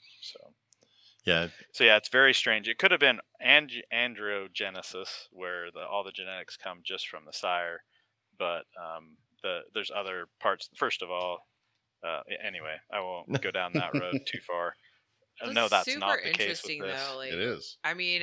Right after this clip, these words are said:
Speaker 3: I feel like,
Speaker 4: But it's
Speaker 3: I
Speaker 4: like
Speaker 3: mean, you
Speaker 4: not
Speaker 3: could
Speaker 4: at all.
Speaker 3: do, like, multiple episodes surrounding this that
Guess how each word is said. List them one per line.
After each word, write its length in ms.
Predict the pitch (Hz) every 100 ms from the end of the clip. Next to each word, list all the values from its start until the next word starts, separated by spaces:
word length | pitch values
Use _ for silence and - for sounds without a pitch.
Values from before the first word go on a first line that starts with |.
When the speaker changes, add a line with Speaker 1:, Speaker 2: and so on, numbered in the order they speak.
| 139
Speaker 3:
I 120 | 170
feel 180 | - 196
like, 340 | 190 170 - - -
Speaker 4:
But 100 | -
it's 60 | 135
Speaker 3:
I 20 |
Speaker 4:
like 100 | 170
Speaker 3:
mean, 160 | 175 180
you 60 |
Speaker 4:
not 40 | 170
Speaker 3:
could 60 | 208
Speaker 4:
at 40 |
all. 60 | 175
Speaker 3:
do, 20 |
like, 160 | 160 151
multiple 540 | 151 151 147 143 147 -
episodes 600 | 143 147 - 139 139 -
surrounding 540 | - 147 143 143 143
this 520 | 139 139 139 - - -
that 180 | 143